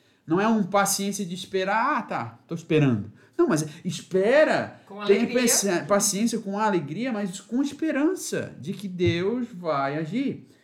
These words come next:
Speaker 1: E o outro é, é uma, é uma, é uma paciência de misericórdia,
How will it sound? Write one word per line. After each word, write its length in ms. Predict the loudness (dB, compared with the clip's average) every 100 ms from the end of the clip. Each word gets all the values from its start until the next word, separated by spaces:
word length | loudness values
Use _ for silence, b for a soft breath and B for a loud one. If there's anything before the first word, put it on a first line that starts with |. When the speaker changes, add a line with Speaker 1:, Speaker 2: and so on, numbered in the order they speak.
| b b b b b
Speaker 1:
E 220 | -2 2 4
o 80 | 6
outro 480 | 6 4 0 0
é, 600 | 2 0 -4 -8 -12 -16 -18
é 80 |
uma, 240 | -18 -20 -10
é 80 | -6
uma, 360 | -6 -8 -10
é 60 | -6
uma 180 | -2 -2
paciência 520 | -4 -4 -4 -4 -4
de 160 | -2 0
misericórdia, 960 | 2 2 0 0 2 2 2 0 -4